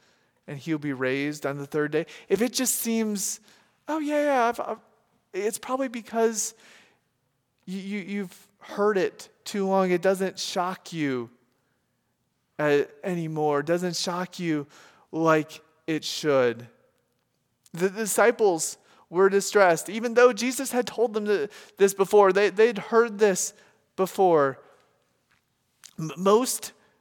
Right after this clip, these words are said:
Jews steeped in Judaism can't come to terms with the idea that God would pour out his wrath on the Messiah. G-, God pours out his wrath on the nations,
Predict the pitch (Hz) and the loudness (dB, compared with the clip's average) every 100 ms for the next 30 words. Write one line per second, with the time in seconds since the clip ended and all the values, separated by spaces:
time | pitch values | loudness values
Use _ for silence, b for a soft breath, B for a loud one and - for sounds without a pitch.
0 | - 151 220 240 202 - 220 226 226 202 | -14 -6 -2 -2 -2 -4 -4 -8 -6 -4
1 | 170 202 208 196 185 180 160 185 202 202 | -2 -2 2 2 2 -4 -6 -6 -6 -4
2 | 208 190 190 - 185 202 175 160 156 B | -6 -4 -8 -2 0 0 0 -2 -2 B
3 | B B B - 180 175 175 180 185 170 | B B B 0 2 4 2 2 2 4
4 | 170 156 156 - b b b b b _ | 2 2 -2 -18 b b b b b _
5 | - 147 165 151 190 170 151 131 - 180 | -10 -6 -6 -2 -2 0 -4 -6 -2 2
6 | 185 185 180 170 156 127 139 156 170 151 | 6 6 4 -2 -6 -2 0 0 0 -2
7 | - - _ _ _ 151 151 160 147 127 | -8 -20 _ _ _ -6 -2 -2 -4 -8
8 | 123 - 139 131 165 160 131 147 - _ | -6 -4 -4 -4 0 2 2 0 -8 _
9 | _ _ _ _ _ _ _ _ _ _ | _ _ _ _ _ _ _ _ _ _
10 | _ _ - 190 185 226 226 277 277 254 | _ _ 2 4 6 2 6 4 8 8
11 | 262 254 196 233 240 233 220 220 202 180 | 8 4 4 6 6 6 4 4 0 0
12 | 190 220 226 208 165 123 110 | 0 0 0 0 0 -4 -10